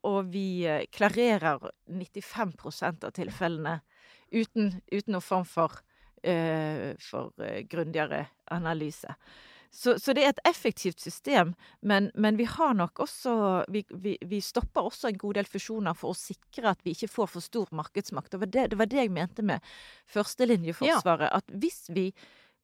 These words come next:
Speaker 1: unngår at vi får to aktører i et marked, så er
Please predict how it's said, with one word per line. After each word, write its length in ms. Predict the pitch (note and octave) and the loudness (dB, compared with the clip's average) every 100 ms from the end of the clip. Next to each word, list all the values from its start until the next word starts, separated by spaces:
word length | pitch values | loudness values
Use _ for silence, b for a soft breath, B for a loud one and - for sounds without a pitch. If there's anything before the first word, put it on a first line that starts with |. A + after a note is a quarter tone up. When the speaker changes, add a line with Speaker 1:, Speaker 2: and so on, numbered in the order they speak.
| _ F#4 | _ 0
Speaker 1:
unngår 500 | E4+ A3 D#3 E3 E3+ | 2 2 2 0 0
at 40 | |
vi 60 | F#3 | -6
får 340 | - C4 G3+ - _ _ | 0 4 4 2 _ _
to 220 | - E4+ | -2 0
aktører 540 | C#4+ - C#4+ C#4+ G3 F3+ | 0 -2 -2 -2 0 -2
i 40 | D#3 | -2
et 80 | G#3+ | 0
marked, 480 | G3 - - B3 - B B B B | -2 -2 2 2 2 B B B B
så 160 | - | 0
er 80 | D4+ | 4